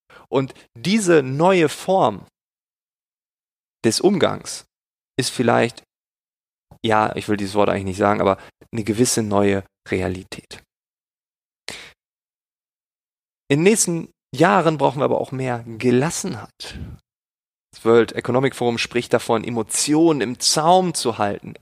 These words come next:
Ärger zu kontrollieren, aggressives Verhalten zu vermeiden, selbst in sehr schwierigen Situationen. Das heißt, die gehen da gar nicht davon aus, dass es weniger Stress gibt, sondern tendenziell noch mehr.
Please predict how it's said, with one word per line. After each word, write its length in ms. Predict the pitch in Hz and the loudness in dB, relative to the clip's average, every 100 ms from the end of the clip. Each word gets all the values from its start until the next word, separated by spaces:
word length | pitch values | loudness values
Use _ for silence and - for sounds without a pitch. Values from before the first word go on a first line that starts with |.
| - | -2
Ärger 420 | 143 147 147 131 | 2 4 4 2
zu 140 | - | 0
kontrollieren, 540 | - 113 - 110 110 110 | -4 -6 -6 -4 -4 -4
aggressives 720 | 120 123 - - 185 175 131 | -6 -4 -2 -2 -2 -4 -4
Verhalten 400 | - 127 147 131 | -4 0 0 0
zu 140 | - 131 | -6 -6
vermeiden, 540 | 120 131 139 135 131 - - | -4 0 0 0 -4 -14 -12
selbst 420 | 123 143 156 - - | 2 4 4 2 -6
in 180 | 127 | -6
sehr 640 | 113 117 127 170 170 165 151 | -6 -4 0 2 2 2 0
schwierigen 580 | - 139 139 127 120 | -2 -2 -2 0 -2
Situationen. 560 | 113 101 107 - 147 107 - - | -4 -4 -6 -2 -4 -4 -8 -4
Das 140 | - | 0
heißt, 160 | 196 - | 0 0
die 100 | 139 | 0
gehen 220 | 165 147 | 2 2
da 160 | 139 123 | 2 0
gar 220 | 135 139 | -2 -2
nicht 160 | 131 | -2
davon 260 | 127 - 117 - | -2 -2 -6 0
aus, 360 | 220 302 - - | 2 4 2 0
dass 140 | 117 | -4
es 160 | 107 110 | -2 -4
weniger 320 | 104 101 98 | -4 -4 -4
Stress 300 | - 113 - | -4 -6 -4
gibt, 200 | 120 - - | -8 -10 -12
sondern 300 | - 135 131 | -2 0 0
tendenziell 460 | - 139 117 - 104 | -2 -4 -6 -6 -8
noch 120 | - | -8
mehr. 260 | 113 - | -10 -10